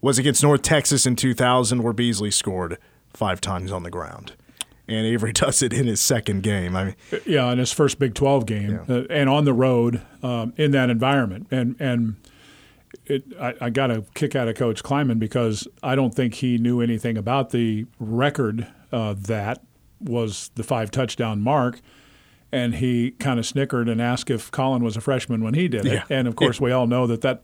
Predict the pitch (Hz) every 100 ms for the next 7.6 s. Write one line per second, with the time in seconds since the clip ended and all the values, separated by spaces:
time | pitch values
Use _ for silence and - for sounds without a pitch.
0 | - 143 143 135 156 143 180 - 127 156
1 | - - - - 135 127 135 214 139 92
2 | - - 240 - - - - - 131 127
3 | 107 - - - 131 127 - - - 170
4 | 180 139 165 175 160 139 180 175 127 180
5 | 170 135 127 156 202 208 156 - 170 196
6 | 202 190 147 - - - - - - 135
7 | 131 123 143 117 98 -